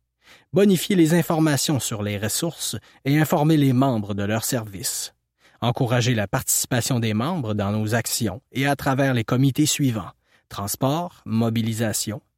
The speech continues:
accessibilité universelle à la Ville de Montréal, habitation et santé et services sociaux.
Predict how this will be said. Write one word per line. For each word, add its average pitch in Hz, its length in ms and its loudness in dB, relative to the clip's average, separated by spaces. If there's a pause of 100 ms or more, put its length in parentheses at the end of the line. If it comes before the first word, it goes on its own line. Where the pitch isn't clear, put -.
accessibilité 123 880 -2
universelle 120 640 0
à 95 80 -4
la 95 80 -6
Ville 110 220 -2
de 107 80 0
Montréal, 139 580 -2 (320)
habitation 151 640 2
et 127 80 0
santé 123 560 0
et 147 80 0
services 131 360 0
sociaux. - 420 -8